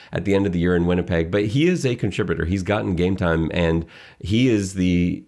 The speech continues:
the replacement for, for the injured Arjun Cahoon, uh, because he's, I, I don't think he's quite, uh, as good a, a player as, as Arjun is, but he's close. He's, and he's got that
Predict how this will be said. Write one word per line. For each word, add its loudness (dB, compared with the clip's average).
the -2
replacement -2
for, 0
for -4
the 0
injured 0
Arjun -2
Cahoon, 0
uh, 0
because -2
he's, -2
I, -2
I 0
don't 2
think -4
he's 0
quite, 0
uh, -2
as 0
good 2
a, 0
a -4
player 2
as, 0
as -2
Arjun 0
is, 0
but 0
he's -4
close. -2
He's, -2
and -2
he's 0
got -2
that -2